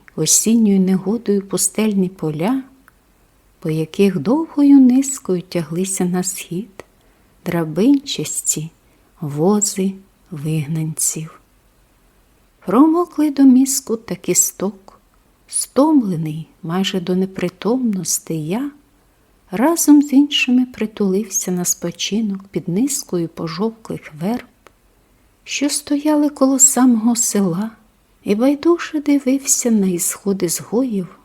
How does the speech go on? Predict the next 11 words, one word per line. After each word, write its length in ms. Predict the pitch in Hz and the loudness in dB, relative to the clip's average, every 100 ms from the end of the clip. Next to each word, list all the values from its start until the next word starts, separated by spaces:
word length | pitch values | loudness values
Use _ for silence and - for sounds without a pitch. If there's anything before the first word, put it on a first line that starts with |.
| _ - | _ -12
слідом 640 | - 165 220 294 285 262 | -8 0 0 0 0 0
за 140 | - | 2
якими 460 | 254 262 - 240 226 | -2 -2 -2 2 2
їхали 580 | 220 196 220 - 190 202 | 2 -2 -6 -4 -4 -4
червонопикі 960 | - - 170 180 175 175 - 190 190 170 | -6 -8 -6 -4 -4 -4 -2 -4 -4 -6
дончаки, 840 | 165 160 - - 156 - 208 247 _ _ _ - | -4 -6 -8 -12 -12 -8 -6 -6 _ _ _ -14
голосно 680 | 156 214 311 285 - 247 | 0 2 2 -2 -2 -2
співаючи 1040 | 254 - 233 226 185 214 196 - - - 160 _ _ _ _ - | -2 -2 -4 -4 -4 -6 -8 -12 -12 -10 -12 _ _ _ _ -4
своєї 560 | - - 156 165 160 | -2 0 -2 -4 -4
улюбленої 760 | 165 156 165 170 165 165 165 165 | -4 -4 -6 -6 -6 -4 -6 -8
пісні. 600 | - 165 - - 160 165 | -6 -4 -2 -4 -4 -8